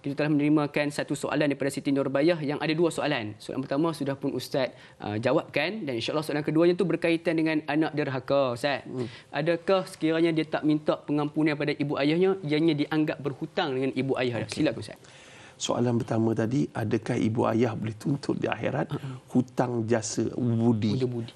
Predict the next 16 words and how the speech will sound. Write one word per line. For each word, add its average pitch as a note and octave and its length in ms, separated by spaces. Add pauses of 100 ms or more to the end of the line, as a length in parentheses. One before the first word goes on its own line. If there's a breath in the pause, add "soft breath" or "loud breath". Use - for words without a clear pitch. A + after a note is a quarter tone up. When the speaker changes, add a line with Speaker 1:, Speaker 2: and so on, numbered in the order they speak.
Speaker 2:
Tak C3 160
boleh. A#2 400 (160)
Speaker 1:
Tak - 80
boleh. A2 180 (300 loud breath)
Speaker 2:
Sebab B2 420 (480)
dia B2+ 80
tak - 240
boleh A#2+ 160
tuntut, B2 400 (160)
sebab A2+ 240
itu B2 240
dah A#2+ 80
dianggap A#2+ 560
sebagai A2+ 320
pahala. - 400 (160)
Speaker 1:
Hmm. - 160